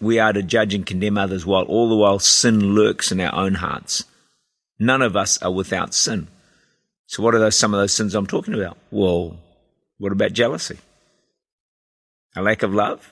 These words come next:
Loose lips? Hmm. Criticism? Pride? Lust? Greed? Next time we go to judge or criticize, let's stop and think, now, is there any sin in my life?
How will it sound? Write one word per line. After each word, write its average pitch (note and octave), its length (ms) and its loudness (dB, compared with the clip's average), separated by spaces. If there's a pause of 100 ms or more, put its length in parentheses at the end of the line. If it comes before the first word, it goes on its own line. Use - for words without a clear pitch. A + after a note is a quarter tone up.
(140)
Loose A#2+ 280 0
lips? - 500 0 (680)
Hmm. A#2 320 -2 (200)
Criticism? C#3+ 500 -2
Pride? A#2 460 -2 (720)
Lust? G2+ 460 0
Greed? A#2 420 0 (1160)
Next C3+ 200 0
time D#3 140 2
we C#3 100 4
go A#2 140 4
to G#2+ 100 2
judge G#2+ 360 2
or F#2+ 40 -6
criticize, F#2+ 580 -4
let's A#2 180 -2
stop - 280 0
and F#2+ 180 -2
think, G2 420 -4
now, G#2 500 2 (920)
is B2+ 320 2
there A#2+ 340 6 (600)
any A#2 200 0
sin A#2+ 280 4
in A#2 80 4
my A2+ 180 2
life? - 480 -8